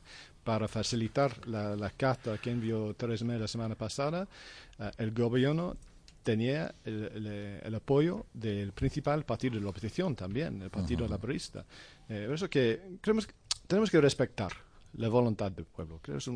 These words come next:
Speaker 1: un, un aspecto fundamental de este asunto, ¿no?
Speaker 2: Ujú.
Speaker 1: Respetamos la, la, la posición de nuestro pueblo, vamos a trabajar para asegurar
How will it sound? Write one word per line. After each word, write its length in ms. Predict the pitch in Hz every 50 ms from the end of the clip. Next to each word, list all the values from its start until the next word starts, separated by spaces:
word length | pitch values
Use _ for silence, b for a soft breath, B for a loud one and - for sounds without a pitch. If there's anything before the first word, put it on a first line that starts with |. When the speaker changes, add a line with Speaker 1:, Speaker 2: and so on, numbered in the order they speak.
| 120 -
Speaker 1:
un, 200 | - 117 - - -
un 280 | 123 117 113 110 - - B B B B B B
aspecto 320 | - - - 139 127 - 117
fundamental 800 | - - - 160 143 127 123 120 110 107 135 135 139 139 - - -
de 580 | - 107 107 104 104 104 98 98 101 - - 107
este 180 | 98 - 110
asunto, 400 | 92 - - 104 95 85 - 98
¿no? 200 | 110 131 165 165 B B B B
Speaker 2:
Ujú. 140 | 104 95 -
Speaker 1:
Respetamos 600 | - 107 - - 123 - - 165 160 170 165 -
la, 80 | 160 151
la, 340 | - - 123 139 135 117 - 120 123
la 80 | 123 117
posición 380 | 110 - 139 - - 156 147
de 80 | 127 113
nuestro 260 | 110 113 104 - 101
pueblo, 480 | 85 - - 156 160 165 190 202 220 208 B B B B B B -
vamos 260 | 127 135 131 135 -
a 40 | -
trabajar 480 | - 123 123 123 - - 165 165 - -
para 200 | - 120 113 113
asegurar 420 | 107 - 139 143 156 165 175 170